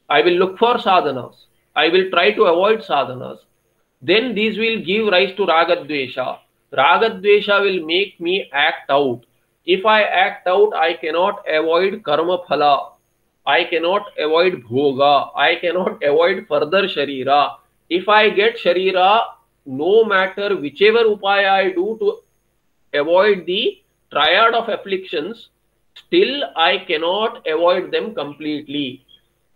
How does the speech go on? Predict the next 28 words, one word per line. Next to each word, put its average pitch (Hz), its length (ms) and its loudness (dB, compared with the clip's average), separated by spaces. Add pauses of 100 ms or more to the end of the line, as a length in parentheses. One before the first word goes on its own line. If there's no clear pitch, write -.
(120)
Even 190 240 2
if 226 160 -2
I 226 140 4 (180)
avoid 208 360 2
them, 226 200 0
they'll 180 240 -4
keep 165 240 -6
on 208 440 -2 (440)
cropping 170 360 0
up 175 160 -4
again. 143 460 -2
There 165 220 4
won't 202 340 2
be 202 120 -2
sukha 185 240 -2 (140)
prapti, 165 420 -2
which 151 140 -12
is 151 120 -8
nitya. 196 560 -2
There 156 200 2
won't 170 360 -2
be 175 340 0 (140)
nishesha 208 720 0 (1120)
dukha 170 380 -2
nivritti. 156 680 -4 (180)
Moksha 180 760 0 (120)
is 165 440 -4
impossible. 135 880 -4